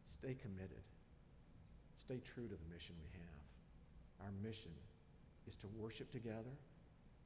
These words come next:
just like the apostles did. Our worship is, our, our, our commission is to meet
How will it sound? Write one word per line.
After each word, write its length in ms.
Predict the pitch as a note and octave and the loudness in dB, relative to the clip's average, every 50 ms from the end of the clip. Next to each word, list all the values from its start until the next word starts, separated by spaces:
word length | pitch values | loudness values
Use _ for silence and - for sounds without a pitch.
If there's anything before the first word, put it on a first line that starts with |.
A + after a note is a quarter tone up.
| - - | -10 -8
just 200 | - E2 - - | -6 -4 -2 -2
like 120 | F#2+ F#2+ F#2+ | -2 0 0
the 80 | A2+ | -2
apostles 400 | A2+ - G2+ F2+ E2+ - E2+ E2 - | -2 -2 -2 -2 -2 -4 -4 -6 -6
did. 160 | - D#2 D2+ D#2+ D#2+ - - - - - - - - - - - - - - - - - | -4 -4 -4 -4 -4 -6 -8 -10 -10 -12 -12 -12 -12 -12 -12 -12 -10 -10 -10 -10 -6 -2
Our 100 | - G#2+ | 0 0
worship 400 | G#2+ G#2 G#2 G#2+ - G#2+ G2 - | 2 2 2 2 0 0 0 -2
is, 140 | G#2+ - - - - | -2 -2 -2 -2 -2
our, 100 | G2 F#2+ - - - - | -2 -2 -4 -4 -2 0
our, 120 | G2+ G2+ G2 - - - - - - | 0 0 0 -2 -6 -8 -8 -4 0
our 140 | G#2+ G2 F#2+ G2 - - | 0 2 2 0 0 0
commission 400 | - A#2+ A2 A2 A2 - G#2+ G#2+ | 2 4 6 6 4 4 4 2
is 100 | G#2+ G#2 | 2 2
to 120 | - A2+ | 2 2
meet 300 | A2 G#2+ G#2 G#2 A2+ A2+ | 4 6 6 4 4 4